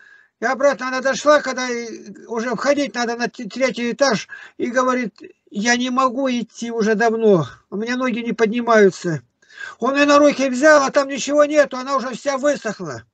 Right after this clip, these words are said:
И она этим его обратила. Когда он принёс её и положил на кровать... Это последний раз он её видел, как он плакал,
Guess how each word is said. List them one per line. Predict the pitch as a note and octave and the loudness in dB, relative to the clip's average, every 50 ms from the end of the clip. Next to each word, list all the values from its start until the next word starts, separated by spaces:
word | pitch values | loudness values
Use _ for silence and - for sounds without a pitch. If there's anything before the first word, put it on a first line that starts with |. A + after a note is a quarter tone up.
| _ _ _ _ - - - - - | _ _ _ _ -20 -20 -20 -12 -8
И | A3+ | -4
она | C4 C4+ C#4+ C#4+ C4+ B3+ C#4+ | -4 -4 -2 -2 0 4 4
этим | D#4+ D#4 D4+ C#4 C4+ C4 | 4 4 2 0 -6 -6
его | B3+ C4 C4 C#4 D4 | -4 0 6 8 8
обратила. | C#4+ B3+ G#3+ C4+ C#4+ C4+ - C#4 C#4 C4 A#3 F#3+ C#3+ B2+ A#2 - - - _ _ _ _ _ _ _ _ _ _ _ _ _ _ - | 8 6 4 -2 -4 -4 -6 -8 -8 -6 -6 -6 -6 -8 -10 -14 -18 -20 _ _ _ _ _ _ _ _ _ _ _ _ _ _ -12
Когда | - C4+ C4+ D4+ D4 | -4 0 2 2 2
он | C#4+ G#3 | 2 -2
принёс | - _ - C4+ D4 D4 D#4+ D#4 D4 D4 - | -12 _ -12 -10 -6 -2 0 0 0 0 -2
её | C#4 C4+ B3+ C4 | -10 -12 -12 -14
и | A#3+ | -12
положил | - C4+ C4+ C#4+ B3+ A3+ D4 D4 C#4 | -12 -10 -8 -8 -6 -4 -4 -4 -6
на | C4 C4+ B3+ A#3 | -6 -10 -14 -12
кровать... | - C4 C#4 C#4 D4+ D4+ C#4+ - B3+ A3 G#3+ _ - - - _ _ _ _ _ _ _ _ - | -12 -10 -6 -2 -2 -2 -2 -4 -8 -20 _ _ -20 -20 -20 _ _ _ _ _ _ _ _ -14
Это | - B3+ B3 B3 | -14 -12 -12 -12
последний | - - C4+ A3+ - A#3+ C#4+ C#4 A#3 C#4 C#4 | -10 -10 -10 -8 -6 -6 -6 -4 -2 -2 -2
раз | C#4 C#4 A#3+ - | -2 -2 -4 -6
он | B3 A#3+ B3+ | -10 -10 -10
её | C4+ C4+ B3+ | -10 -8 -8
видел, | A#3+ C4+ B3+ A#3+ A#3 - | -8 -8 -6 -6 -6 -2
как | - C#4+ C#4 - | -2 -2 -2 -2
он | C4 C4+ - - | -6 -10 -10 -4
плакал, | - C#4+ C#4 C4 - - F#3+ D#3 B2 G#2+ | -2 0 0 0 -2 -4 -6 -8 -8 -12